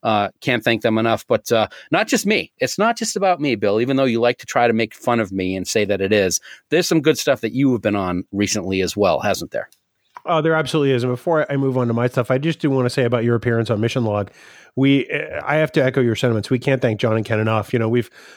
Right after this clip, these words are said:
Speaker 2: long thought of them as, as inspirations for us and, and as kind of the gold standard in Star Trek podcasting. And for them to reach out to you to, to talk about your story about Captive Pursuit, which was also our episode one hundred fourteen,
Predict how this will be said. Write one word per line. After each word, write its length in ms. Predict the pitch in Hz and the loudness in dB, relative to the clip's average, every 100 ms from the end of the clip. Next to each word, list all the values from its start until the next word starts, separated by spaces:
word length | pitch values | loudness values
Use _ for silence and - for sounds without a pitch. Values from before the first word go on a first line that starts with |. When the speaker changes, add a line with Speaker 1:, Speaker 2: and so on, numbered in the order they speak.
| - | -6
Speaker 2:
long 320 | 123 131 127 | 0 2 2
thought 260 | 123 131 123 | 2 2 2
of 100 | 113 | 2
them 260 | 120 113 113 | 0 2 2
as, 360 | 110 110 107 | 2 0 -2
as 200 | - 117 | -4 -2
inspirations 800 | 117 107 - 110 113 - 110 104 | -2 -2 0 2 2 0 -2 -2
for 220 | - 110 107 | -4 -2 0
us 300 | 104 101 - | 0 -2 -2
and, 240 | 104 101 - - - - | 0 -2 -6 -20 -20 -8
and 160 | 127 117 | 0 2
as 440 | 117 113 110 - - | 4 4 2 -2 -4
kind 140 | 135 131 | 0 2
of 60 | |
the 60 | 113 | 2
gold 260 | 117 117 | 2 0
standard 340 | - 113 107 104 | 2 2 2 2
in 80 | 101 | 0
Star 180 | - 104 | 0 0
Trek 180 | 113 98 | -2 -4
podcasting. 600 | 117 107 110 104 - 107 | -2 -2 0 -2 -2 -4
And 80 | 101 | -2
for 80 | |
them 120 | 117 117 | 0 2
to 40 | |
reach 180 | 117 110 | 2 2
out 160 | 120 107 | 2 2
to 80 | 110 | 2
you 160 | 113 | 4
to, 200 | 107 107 - - - _ | 4 2 -2 -16 -20 _
to 80 | 135 | -2
talk 200 | 220 208 | 0 2
about 140 | 180 | 2
your 120 | 156 147 | 2 0
story 280 | - 147 | 2 2
about 180 | 127 117 | 4 2
Captive 360 | - 120 - 104 | 2 0 0 -4
Pursuit, 380 | 113 - 120 110 | -4 0 0 0
which 180 | 107 - | -6 -4
was 120 | 110 | 0
also 300 | 120 - 117 | 0 2 0
our 300 | 113 117 117 | 2 2 2
episode 400 | 113 113 107 113 | 0 -2 0 0
one 200 | 107 113 | 2 0
hundred 260 | 110 110 104 | 0 -2 -4
fourteen, 640 | 113 104 - 120 107 101 | -4 -6 -2 0 0 -2